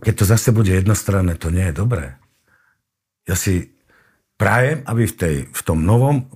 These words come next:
parlamente bola aj Saska, aj P S K. Nech je, nech sú tam aj, aj, aj tam budú, ale to je v poriadku, ale sa to nejakým spôsobom vyváži.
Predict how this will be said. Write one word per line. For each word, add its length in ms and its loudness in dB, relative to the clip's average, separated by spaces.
parlamente 480 -2
bola 320 0
aj 220 -2
Saska, 320 -6
aj 180 0
P 60 -4
S 160 -12
K. 220 -2
Nech 140 0
je, 100 0
nech 220 0
sú 100 -2
tam 240 2
aj, 80 -4
aj, 220 -2
aj 160 -2
tam 180 -6
budú, 400 -2
ale 160 0
to 80 -2
je 80 -2
v 80 -10
poriadku, 400 -2
ale 80 -2
sa 160 -6
to 160 -6
nejakým 320 -2
spôsobom 540 -6
vyváži. 500 -8